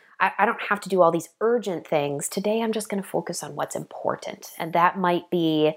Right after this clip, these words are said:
uh, again, kind of, you know, your mental health or your family, going back to that concept of, of productivity is really about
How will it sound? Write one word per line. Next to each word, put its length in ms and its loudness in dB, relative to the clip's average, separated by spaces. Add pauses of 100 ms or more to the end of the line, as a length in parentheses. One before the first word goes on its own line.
(480)
uh, 260 4
again, 360 2
kind 220 -2
of, 140 0
you 100 2
know, 120 2
your 180 2
mental 280 0
health 440 2
or 180 4
your 160 0
family, 800 2
going 260 6
back 300 0
to 80 0
that 200 0
concept 520 -4
of, 300 -2 (160)
of 240 0 (340)
productivity 600 -2
is 120 -6
really 220 0
about 400 0